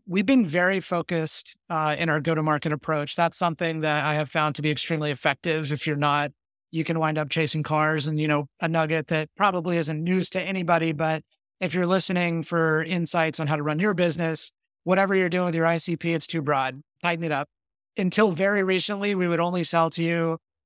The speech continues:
if you were a B two B software company between a hundred and a thousand employees. And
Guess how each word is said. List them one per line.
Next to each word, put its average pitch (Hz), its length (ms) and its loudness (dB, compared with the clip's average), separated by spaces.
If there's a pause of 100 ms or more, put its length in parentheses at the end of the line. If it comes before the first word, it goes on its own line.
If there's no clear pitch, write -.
if 160 140 0
you 175 100 2
were 170 140 4
a 151 40 0
B 165 140 0
two 165 80 0
B 165 120 -2
software 156 420 0
company 170 420 -2
between 160 300 -2
a 151 40 0
hundred 156 220 -2
and 147 100 -4
a 147 60 -4
thousand 143 380 0
employees. - 580 -12 (580)
And 156 340 -2